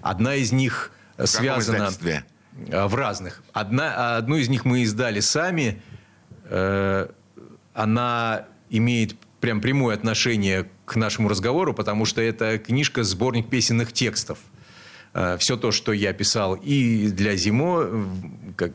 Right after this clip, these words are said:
Speaker 1: в рамках Зимовья, и всё, что я исполняю там без Зимовья, все, все тексты, довольно толстая книжка получилась. Она уже щас практически разошлась, закончился тираж.
Speaker 2: Отлично.
Speaker 1: А, вторая книжка вышла,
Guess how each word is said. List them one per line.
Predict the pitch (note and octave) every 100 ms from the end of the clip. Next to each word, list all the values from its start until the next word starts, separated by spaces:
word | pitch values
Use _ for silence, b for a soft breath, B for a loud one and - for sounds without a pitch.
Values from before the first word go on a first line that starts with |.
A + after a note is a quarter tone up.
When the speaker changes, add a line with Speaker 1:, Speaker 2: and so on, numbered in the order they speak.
| - -
Speaker 1:
в |
рамках | A#2 A#2 A#2 F2+
Зимовья, | G#2 B2+ F#3 E3+ C#3 G#2+ G2+
и | F#2+ G2
всё, | - A2
что | G#2 G#2
я | G#2
исполняю | F#2 - G2+ G2
там | F2+ F#2
без | F#2 D#3 D3+
Зимовья, | G#2+ B2 B2 A#2 G2 G2
все, | - A2+ G#2+
все | - A#2+
тексты, | E3 E3+ - A#2
довольно | G#2+ A2+ A#2
толстая | A2 A2+ G#2+ G2
книжка | D3+ F3+ -
получилась. | B2 A2+ B2+ G2+ - B B
Она | F#2 C3
уже | B2+
щас | - G#2+
практически | A2+ - A#2 - B2
разошлась, | G#2+ G#2+ G#2 A2+ F2
закончился | F#2 F#2 F#2+ E2+ - F#2
тираж. | A#2 B2+ F3 - B B B -
Speaker 2:
Отлично. | E2 - F2 G2 G2
Speaker 1:
А, | G2 F#2+ F#2+ F#2 F#2 F#2 E2+ F#2 - - - b b _ B B B _ -
вторая | - - - B2 F3+ F#3
книжка | F#3 D3+ D3+ C3+ - C#3 C3 A#2+ - -
вышла, | G2 B2 D3 - B2+ C3 B2+ B2 -